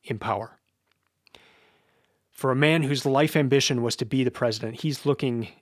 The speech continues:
he's looking at that and realizing that time is running out. He would be too old at that point to run for president.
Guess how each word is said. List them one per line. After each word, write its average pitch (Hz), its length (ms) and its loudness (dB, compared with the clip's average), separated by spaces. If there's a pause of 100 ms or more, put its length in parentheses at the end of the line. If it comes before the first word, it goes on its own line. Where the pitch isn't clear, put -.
(180)
he's 147 300 -6
looking 139 300 -2
at 107 140 -8
that 113 320 -2 (720)
and 123 180 -2
realizing 127 520 2
that 113 140 -4
time 127 240 0
is 113 120 -4
running 110 260 -6
out. 101 180 -8
He 143 120 -2
would 123 160 -2
be 120 120 -2
too 135 300 -2
old 113 200 -2
at 110 100 -10
that 113 180 -6
point 110 340 -10 (240)
to 107 420 -6 (180)
run 113 220 -2
for - 120 -14
president. 107 420 -8